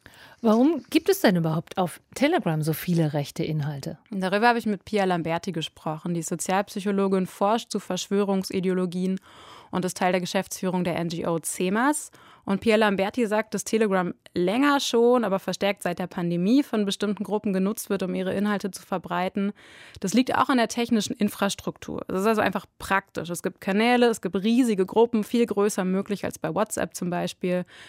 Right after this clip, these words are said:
Speaker 2: Bestimmte Tools, die bei der Moderation helfen. Und Telegram ist außerdem weit verbreitet. Es ist nicht so Nische wie zum Beispiel rechte Internetseiten.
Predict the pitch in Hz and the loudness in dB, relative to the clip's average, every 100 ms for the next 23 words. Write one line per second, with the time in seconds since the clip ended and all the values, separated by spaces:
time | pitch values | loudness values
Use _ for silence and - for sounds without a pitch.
0 | - 190 - 196 185 - 220 226 - 180 | -12 -8 -2 -2 -2 0 4 4 2 -2
1 | 180 175 175 165 170 - 196 202 190 180 | 0 0 -2 -2 -4 -2 0 2 0 0
2 | 185 190 180 180 - 196 - 214 208 190 | -2 -2 -2 -2 -2 -4 0 2 2 2
3 | 185 - - 180 202 190 185 165 170 - | 0 0 0 0 0 0 0 0 -2 -4
4 | 196 151 - 151 156 170 160 165 190 190 | -10 -8 -2 -2 -2 -4 -6 -4 -2 -2
5 | - 180 185 208 - 180 170 185 - 190 | 0 2 2 2 0 -4 -4 -4 -4 -2
6 | 175 175 - 180 165 175 - 170 190 233 | 0 -2 -2 -4 -2 -4 -4 -4 -2 0
7 | 214 202 - 180 185 - 185 | 0 -2 -2 -2 -2 -4 -6